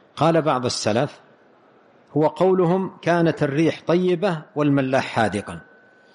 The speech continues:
هذا في أناس يعني مثل كانوا في البحر وشارفوا على هلاك وحصلت لهم نجاة، فيسألون: "كيف نجوتم؟" يقول: "كانت الريح طيبة،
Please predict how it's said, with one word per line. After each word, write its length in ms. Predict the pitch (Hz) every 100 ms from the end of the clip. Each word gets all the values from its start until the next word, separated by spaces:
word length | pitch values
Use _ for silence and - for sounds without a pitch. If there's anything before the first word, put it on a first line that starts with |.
| _ _ -
هذا 240 | 127 127
في 340 | - 131 127
أناس 640 | 117 113 131 135 131 - -
يعني 220 | 104 113
مثل 240 | 113 120
كانوا 280 | 110 123 120
في 100 | 110
البحر 420 | 135 113 - 120 - - - _ _ _ _ _ -
وشارفوا 500 | - 147 143 127 123
على 180 | 123
هلاك 480 | 110 117 120 120 -
وحصلت 540 | 113 - 127 147 127 135
لهم 260 | 117 117
نجاة، 300 | 113 110 120 - - _ _ _ _
فيسألون: 720 | - 135 147 - 147 151 117 - _ _ _ _ _ _ _ -
"كيف 240 | 156 156
نجوتم؟" 540 | 135 120 120 104 117 175
يقول: 260 | - 165 180
"كانت 260 | 190 175
الريح 220 | 160 165 -
طيبة، 440 | 160 120 98 90